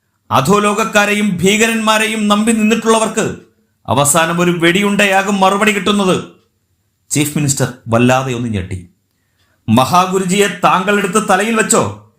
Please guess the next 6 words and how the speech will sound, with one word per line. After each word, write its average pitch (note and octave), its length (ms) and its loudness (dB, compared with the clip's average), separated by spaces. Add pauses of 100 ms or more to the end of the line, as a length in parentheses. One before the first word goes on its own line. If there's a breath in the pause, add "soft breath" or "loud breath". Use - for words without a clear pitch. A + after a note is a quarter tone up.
(180)
എനിക്കൊന്നുമില്ല. F3 1000 -2 (580)
പക്ഷെ F3 440 0
താങ്കളെ F#3+ 460 2
മറയാക്കി G3 720 0
അയാൾ F#3 320 0
ചെയ്തിട്ടുള്ളതിനെക്കുറിച്ചൊക്കെ G#3 1400 -2